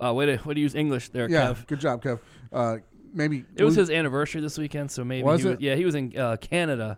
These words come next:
Speaker 1: eh, visiting Francis.
Speaker 2: I don't see that anybody picked a ga-, pick a winner.
Speaker 1: So you know what we do?
Speaker 2: What do we do?
Speaker 1: Let's give Jeff a prize.
Speaker 2: Let's give Jeff a prize.
Speaker 1: Heck, he won the game.
Speaker 2: Jeff,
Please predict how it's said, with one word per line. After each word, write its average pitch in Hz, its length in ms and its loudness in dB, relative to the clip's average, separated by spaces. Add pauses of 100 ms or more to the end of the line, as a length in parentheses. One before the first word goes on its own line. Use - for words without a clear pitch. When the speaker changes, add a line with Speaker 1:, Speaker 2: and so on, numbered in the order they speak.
Speaker 1:
eh, 120 180 -4 (200)
visiting 120 360 -4
Francis. 120 260 -4
Speaker 2:
I 202 60 6
don't 311 160 2
see 240 220 2
that 180 180 4
anybody 156 540 4
picked 147 320 -6
a - 40 -8
ga-, 131 200 -4 (140)
pick - 160 -4
a 113 40 -6
winner. 117 320 -4
Speaker 1:
So - 120 -4
you 196 40 0
know 202 80 4
what 190 60 2
we 196 60 4
do? 214 240 4 (260)
Speaker 2:
What 139 100 0
do 139 40 2
we 131 100 0
do? 113 180 -2
Speaker 1:
Let's 254 140 -2
give 339 160 -2
Jeff 349 240 -4
a - 40 -10
prize. 117 380 -12 (160)
Speaker 2:
Let's 196 140 -8
give 120 160 -8
Jeff 110 200 -4
a 101 40 -10
prize. 98 240 -4
Speaker 1:
Heck, 370 100 -2
he 294 160 -2
won 285 260 2
the 220 60 0
game. 359 460 -6
Speaker 2:
Jeff, 165 380 2